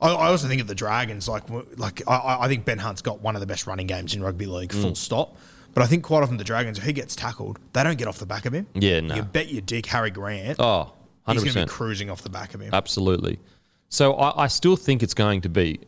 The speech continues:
Speaker 2: like, an incredibly entertaining affair. And although it's gonna feel hollow because Munster,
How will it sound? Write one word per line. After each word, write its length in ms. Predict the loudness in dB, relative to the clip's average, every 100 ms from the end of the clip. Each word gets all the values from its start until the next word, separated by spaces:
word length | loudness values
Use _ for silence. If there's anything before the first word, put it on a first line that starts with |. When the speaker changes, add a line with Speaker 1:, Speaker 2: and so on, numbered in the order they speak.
| -16
Speaker 2:
like, 100 | -16 -8
an 80 | -6
incredibly 580 | -6 0 4 4 4 4
entertaining 480 | 2 0 2 2
affair. 440 | -2 0 2 2 0 0
And 180 | 0 4
although 460 | 4 6 6 6 2 -6 -20 -20 _ _ _
it's 120 | -4
gonna 140 | 2 0
feel 640 | 0 -8 0 4 6 6
hollow 540 | 2 2 4 6 4 -2 -4
because 480 | -6 2 2 2 -4 -2
Munster, 420 | 0 0 0 0